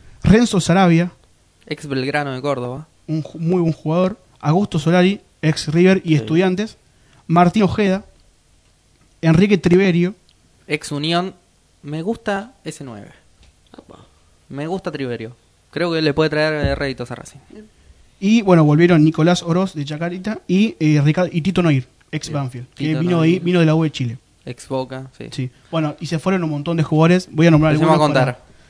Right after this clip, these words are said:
Speaker 2: Orión.
Speaker 1: Bou, Orión, Acuña, Agüed, Cerro, Bismara, Videla, entre otros, porque son un
Speaker 2: Gastón
Speaker 1: montón.
Speaker 2: Díaz.
Speaker 1: Gastón Díaz.
Speaker 2: Acuña, se fue a Portugal.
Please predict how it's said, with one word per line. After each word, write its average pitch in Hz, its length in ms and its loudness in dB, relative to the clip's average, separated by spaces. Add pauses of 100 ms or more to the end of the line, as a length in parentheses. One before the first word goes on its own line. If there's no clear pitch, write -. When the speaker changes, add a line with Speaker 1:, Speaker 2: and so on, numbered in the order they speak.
(140)
Speaker 2:
Orión. 147 320 4
Speaker 1:
Bou, 190 400 10
Orión, 180 600 6
Acuña, 175 580 2
Agüed, 170 440 -2
Cerro, 156 380 -4
Bismara, 175 600 0
Videla, 170 520 0
entre 147 280 -4
otros, 160 200 -4
porque 139 160 -2
son 151 140 -4
un 139 60 2
Speaker 2:
Gastón - 20 0
Speaker 1:
montón. 143 60 0 (160)
Speaker 2:
Díaz. 160 380 -2
Speaker 1:
Gastón 147 340 -4
Díaz. 156 440 -2 (100)
Speaker 2:
Acuña, 147 560 -8
se 123 140 -14
fue 127 100 -12
a - 20 -12
Portugal. 135 480 -8